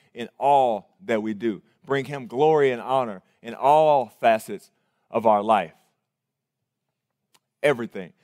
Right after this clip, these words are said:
You see, when we, when we exemplify Christ, that then gives somebody that Christ or that God has put in our lives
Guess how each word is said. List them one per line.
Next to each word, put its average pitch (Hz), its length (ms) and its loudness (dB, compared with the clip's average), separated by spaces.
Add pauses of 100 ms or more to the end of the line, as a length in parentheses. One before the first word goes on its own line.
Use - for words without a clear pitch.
(100)
You 131 100 -18
see, 147 160 -4
when 135 120 -8
we, 147 220 -6
when 110 160 -18
we 143 160 -6
exemplify 135 680 2
Christ, 139 420 0 (440)
that 139 280 2
then 143 320 0
gives 123 640 -2 (400)
somebody 135 640 0
that 117 160 -2
Christ 139 380 0
or 110 220 -12
that 117 120 -10
God 131 220 4
has - 100 -12
put 151 180 -2
in 135 120 -6
our 120 140 2
lives 110 540 0